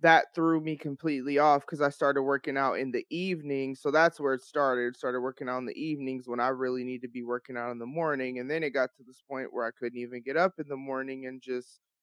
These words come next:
not because of working out, just because of being tired. So I'll get back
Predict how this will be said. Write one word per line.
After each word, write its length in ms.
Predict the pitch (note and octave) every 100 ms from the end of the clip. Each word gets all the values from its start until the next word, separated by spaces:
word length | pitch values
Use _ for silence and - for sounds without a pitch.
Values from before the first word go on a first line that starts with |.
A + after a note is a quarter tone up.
| _
not 240 | C#3 D#3 C#3
because 300 | D3 D#3 C#3
of 100 | C3
working 380 | C3+ C3 C3+ C3+
out, 280 | A#2+ A#2+
just 360 | A#2+ C#3 B2+ _
because 600 | B2+ A#2+ - B2+ C3 C3 C3
of 180 | A#2+
being 320 | B2+ B2+ A#2 A2
tired. 600 | - A2+ A#2+ C3+ C#3 C#3 _ _ _ _ _ _ _ _ _
So 160 | E3
I'll 180 | E3+ D#3+
get 220 | D3 C3
back 260 | A2+ A2+